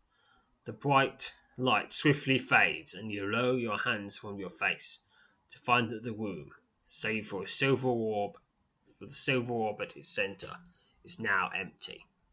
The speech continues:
There is no longer any sign of the glowing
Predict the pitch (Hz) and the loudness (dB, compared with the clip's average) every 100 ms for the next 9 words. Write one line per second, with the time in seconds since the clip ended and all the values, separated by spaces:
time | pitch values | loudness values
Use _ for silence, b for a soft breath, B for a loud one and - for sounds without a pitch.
0 | _ _ _ _ _ _ _ _ _ _ | _ _ _ _ _ _ _ _ _ _
1 | b b b b 98 104 98 131 143 139 | b b b b -4 -2 0 4 6 6
2 | 123 117 101 78 - - 127 123 123 - | 4 2 -4 -10 -12 -10 -8 -4 -2 0
3 | - 101 71 - - - - - 92 - | 2 2 0 -6 -14 -20 -20 -16 -14 -6
4 | 107 117 104 76 | -2 0 -2 -6